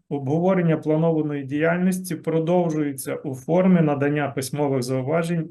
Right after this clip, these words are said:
і пропозицій, в тому числі в електронному вигляді, відповідно до вимог частини п'ятої статті сьомої Закону України про оцінку впливу на довкілля.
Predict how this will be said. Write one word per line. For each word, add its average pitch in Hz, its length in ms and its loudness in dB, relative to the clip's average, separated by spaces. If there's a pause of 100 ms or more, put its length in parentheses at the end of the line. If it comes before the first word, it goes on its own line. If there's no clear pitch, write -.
і 151 120 -4
пропозицій, 143 720 -4
в - 440 -20
тому 185 260 4
числі 175 320 0
в 135 80 -2
електронному 147 680 -2
вигляді, 127 460 -6 (420)
відповідно 139 560 0
до 139 160 0
вимог 139 340 0
частини 131 460 -6
п'ятої 190 380 2
статті 131 340 -6
сьомої 175 360 0
Закону 131 420 -4
України 151 340 0
про 135 160 -6
оцінку 135 360 -4
впливу 131 280 0
на 127 80 0
довкілля. 123 400 -8